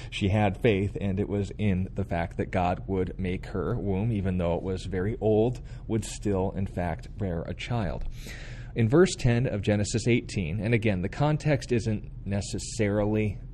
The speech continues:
misrepresented here. They do give more than one verse, in fact, more than half a verse, so I guess we have some credit to give there. But it says, uh, "And he said," this is the angel of the Lord,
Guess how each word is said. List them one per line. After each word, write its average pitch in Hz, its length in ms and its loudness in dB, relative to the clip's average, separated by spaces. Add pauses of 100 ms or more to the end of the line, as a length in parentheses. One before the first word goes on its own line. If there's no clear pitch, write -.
misrepresented 110 840 0
here. 110 240 0
They 101 160 0
do 107 240 2
give 104 240 2
more 101 220 2
than 101 180 -2
one 101 220 0
verse, 98 520 -4 (100)
in 101 100 -6
fact, 98 280 0
more 101 160 2
than 92 140 -2
half 101 300 -2
a 92 80 -4
verse, 80 400 -6
so 90 100 -2
I 87 60 -2
guess 90 260 -4
we 90 140 -4
have 87 240 -6
some 82 240 -4 (100)
credit 95 240 0
to - 80 -6
give 95 160 -4
there. 101 260 -2 (480)
But 113 140 10
it 110 140 4
says, 104 360 2 (580)
uh, 101 260 2
"And 110 140 0
he 156 180 4
said," 107 420 6
this 104 220 0
is 101 80 -2
the 107 120 2
angel 104 300 2
of 120 60 0
the 135 60 4
Lord, 87 300 2